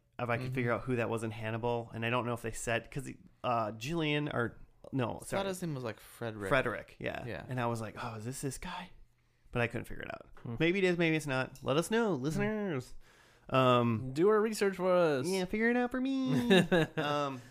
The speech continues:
Speaker 1: so I don't know if that was, that was it or not, but it'd be
Speaker 3: Hmm.
Speaker 1: funny if that was, like, 'cause that could have been, like, another nod to then, like, another season or something. Like,
Speaker 3: Mm-hmm.
Speaker 1: he heals, but he's not, like, fully healed, so then he gets messed up, and then he starts killing people.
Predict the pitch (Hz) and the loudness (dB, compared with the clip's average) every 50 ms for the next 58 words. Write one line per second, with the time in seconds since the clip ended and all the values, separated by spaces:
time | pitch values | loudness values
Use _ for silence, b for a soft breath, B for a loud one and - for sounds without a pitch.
0 | B B B B B B B B B B B B B B B B B B B - | B B B B B B B B B B B B B B B B B B B 0
1 | - 151 147 147 151 151 143 131 127 123 120 - 131 123 117 120 120 117 - 135 | 4 6 6 6 6 4 2 2 2 0 0 0 0 0 0 0 -2 -4 -2 -2
2 | 127 120 120 117 120 117 123 120 120 117 117 117 117 123 127 131 131 135 127 - | 0 0 2 0 0 -2 -2 -2 -2 -2 -2 -2 0 0 0 0 0 -2 -2 -2
3 | - 131 123 123 120 117 - 120 110 104 120 120 113 117 110 107 107 - - - | -2 -2 0 0 -2 -2 0 0 0 0 0 0 0 0 0 0 -2 -6 -10 -16
4 | - - 156 143 156 160 165 - 170 156 135 139 131 123 117 117 107 110 110 110 | -4 -2 2 4 4 4 4 4 2 2 4 2 2 2 0 0 0 0 0 0
5 | 110 117 123 143 160 175 156 139 123 - 131 120 110 110 113 113 110 - 110 110 | 0 2 4 4 4 6 4 4 2 0 -2 -4 -2 -2 -4 -4 -6 -6 -6 -6
6 | 113 117 117 - - 160 151 127 127 113 107 104 - - - 117 120 123 113 110 | -4 -6 -6 -6 -6 -6 -4 -4 -4 -4 -6 -6 -8 -10 -10 -6 -4 -4 -4 -4
7 | 113 110 110 110 113 123 123 120 120 117 117 - 127 123 120 120 135 135 139 143 | -4 -4 -2 -2 -2 -2 -2 -2 -4 -4 -6 -4 -4 -4 -4 -2 0 2 4 4
8 | 135 131 131 127 123 - 127 120 120 110 - 120 113 110 104 104 107 110 - - | 4 4 2 0 0 -2 -2 -2 -2 -2 -2 -4 -2 -2 -2 -4 -4 -6 -8 -10
9 | - - 117 117 113 110 113 110 107 107 - - 110 107 107 101 - 104 - - | -8 -6 -6 -6 -6 -6 -6 -6 -6 -6 -8 -8 -8 -8 -6 -8 -8 -8 -6 -6
10 | 113 110 92 - - 120 113 110 - - 107 113 113 117 113 - 107 101 - - | -6 -6 -6 -8 -6 -4 -4 -4 -4 -4 -6 -6 -6 -6 -6 -8 -10 -12 -8 -2
11 | - 185 180 147 123 - 127 117 - 113 110 107 107 B | 0 2 2 2 0 -2 -6 -4 -4 -2 -2 -4 -4 B